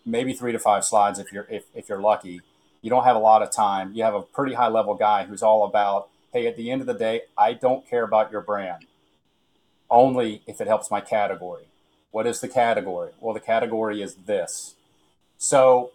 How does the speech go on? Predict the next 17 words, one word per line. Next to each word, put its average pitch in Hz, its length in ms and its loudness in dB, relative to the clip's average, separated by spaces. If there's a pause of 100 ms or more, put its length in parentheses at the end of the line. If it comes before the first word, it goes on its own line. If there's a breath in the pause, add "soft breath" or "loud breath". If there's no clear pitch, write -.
(100)
um, 117 560 2
um, 117 360 -6
I 120 80 0
think 147 240 -8
we've 120 180 -10
gone 123 260 2
to - 100 -10
the 113 60 -8
point 120 280 -6
where 117 140 -2
there's 104 220 -8
so 135 280 0
much 123 260 0
information. 110 680 -10
So 117 320 -4
it's 113 160 -8
about, 107 460 4